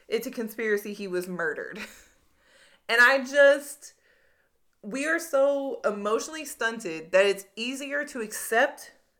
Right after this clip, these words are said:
and to develop a theory about how something happens instead of being able to accept the fact that life is not fair and things don't make sense and sometimes tragic shit happens.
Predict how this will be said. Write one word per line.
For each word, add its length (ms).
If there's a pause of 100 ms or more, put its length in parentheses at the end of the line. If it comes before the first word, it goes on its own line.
(240)
and 200
to 120
develop 760 (520)
a 80
theory 880 (800)
about 240
how 100
something 300
happens 400
instead 320
of 260 (380)
being 240
able 220
to 120
accept 320
the 60
fact 280
that 120
life 260
is 140
not 340
fair 400 (500)
and 460 (220)
things 280
don't 320
make 200
sense 480 (180)
and 560 (480)
sometimes 600 (120)
tragic 540
shit 340
happens. 800